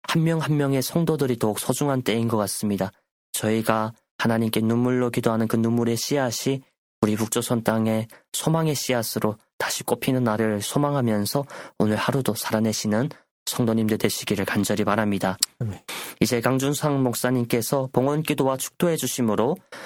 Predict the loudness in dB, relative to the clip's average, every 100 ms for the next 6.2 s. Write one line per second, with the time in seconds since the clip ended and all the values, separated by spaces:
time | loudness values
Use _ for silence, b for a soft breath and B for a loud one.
0 | B B -2 -2 0 0 2 2 0 0
1 | 2 2 2 0 -2 -2 0 2 2 0
2 | 0 0 2 0 -2 -2 0 0 0 0
3 | 0 0 -2 -2 -2 -2 0 0 0 -2
4 | -2 -2 -2 -2 -4 _ _ _ _ -12
5 | -10 -10 -6 0 2 2 -2 0 0 2
6 | 0 0